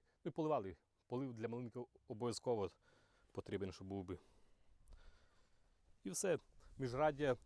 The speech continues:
ми робили, по-різному починали. Тоді не було мотоблока, менші,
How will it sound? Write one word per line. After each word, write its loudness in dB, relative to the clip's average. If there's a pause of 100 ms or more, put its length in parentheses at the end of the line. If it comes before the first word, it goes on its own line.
ми 0
робили, 0 (1080)
по-різному -2
починали. -6 (260)
Тоді -8
не -2
було -2
мотоблока, -2
менші, -6